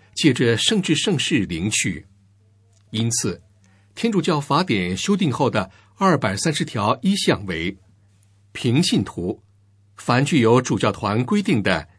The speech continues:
年龄和资质者，得依礼仪规定擢升为固定的读经员及辅祭员。原先特别指明的男性平信徒的字眼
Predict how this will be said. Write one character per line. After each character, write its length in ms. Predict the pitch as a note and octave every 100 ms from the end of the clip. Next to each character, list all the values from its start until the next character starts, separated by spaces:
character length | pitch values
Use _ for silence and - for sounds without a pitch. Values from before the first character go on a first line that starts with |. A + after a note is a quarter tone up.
| -
年 340 | G2+ G2+ C#3+
龄 240 | C#3 F2+ A2
和 120 | A#2
资 220 | - A3+
质 180 | G3 D3+
者， 340 | - F#2 - - _ _ _ _ -
得 160 | A#2
依 340 | A#2+ B2+ B2 B2
礼 220 | A2+ F2+
仪 100 | F2+
规 240 | G#2+ F#3
定 280 | G3 G3 E2+ - _ _
擢 160 | - A2+
升 180 | G#2+ B2+
为 240 | E2+ F#2+
固 240 | G2 A3+ F#3
定 180 | F#3
的 300 | B2 G#2 G2+
读 220 | G2 A#2 A#2+
经 200 | D#3 E3+
员 360 | G2 F2 C3 - -
及 160 | - A#2+
辅 320 | - G2+ D#2
祭 180 | - A2+
员。 360 | F2 D#2+ F#2 - _ _ _ _ _ _
原 200 | - G#2
先 340 | A#2+ D3 B2+ C#3 - _
特 140 | - G3
别 120 | F3+
指 160 | -
明 160 | F2 F2+
的 140 | G#2+
男 260 | F2+ F2+ B2
性 380 | E3+ F3+ C3+ C#3
平 160 | -
信 160 | C#3+ F3+
徒 140 | A#2+
的 100 | A#2+
字 220 | A2 - A#2
眼 240 | F#2+ -